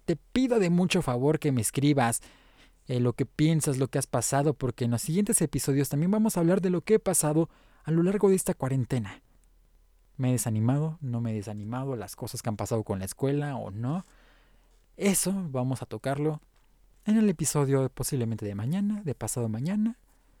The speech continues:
No sé, estén pendientes. Y creo que desde este momento vamos a inaugurar una segunda temporada. O a ver cómo, cómo configuro esta parte de este nuevo episodio.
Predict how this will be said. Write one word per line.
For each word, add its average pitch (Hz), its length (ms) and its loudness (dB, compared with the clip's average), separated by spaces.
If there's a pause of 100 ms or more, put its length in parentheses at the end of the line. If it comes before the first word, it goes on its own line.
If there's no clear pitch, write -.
(180)
No 233 120 2
sé, 262 320 -4
estén 202 300 0
pendientes. 135 560 0 (640)
Y 226 220 2 (120)
creo 254 260 2
que 262 220 2
desde 220 260 4
este 226 160 4
momento 185 420 4
vamos 196 240 2
a 165 40 0
inaugurar 151 400 4
una 190 180 4
segunda 180 440 4
temporada. 139 720 2 (640)
O 220 360 6
a 190 80 -2
ver 240 260 4
cómo, 254 300 6
cómo 262 280 4
configuro 190 640 6
esta 185 200 2
parte 175 520 2 (640)
de 135 240 6
este 156 220 4
nuevo 151 160 8
episodio. 151 640 2